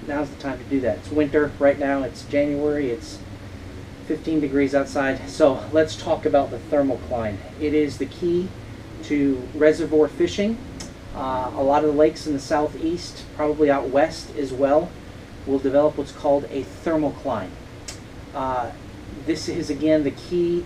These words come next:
to all of the fishing that I do. Uh, I've alluded to this in other videos.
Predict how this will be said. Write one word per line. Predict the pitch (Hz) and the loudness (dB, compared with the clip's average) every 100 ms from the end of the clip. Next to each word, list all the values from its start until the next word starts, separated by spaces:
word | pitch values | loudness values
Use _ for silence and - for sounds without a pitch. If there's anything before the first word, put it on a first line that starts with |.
| - | -6
to | - 143 139 - | -2 0 0 2
all | 139 147 156 | 4 4 4
of | |
the | 139 | 0
fishing | 127 151 - 147 135 | -2 -4 -2 -2 0
that | 127 | 2
I | 123 | 0
do. | 120 117 - - - - - - - | 0 -2 -2 -10 -16 -16 -16 -16 -12
Uh, | - 127 127 123 | -6 -2 -2 -2
I've | 143 143 | 0 2
alluded | 147 175 196 | 4 6 6
to | 165 | 4
this | 170 - | 4 2
in | 147 | 2
other | 156 156 | 4 4
videos. | 139 151 156 156 175 - | 2 4 6 4 2 -8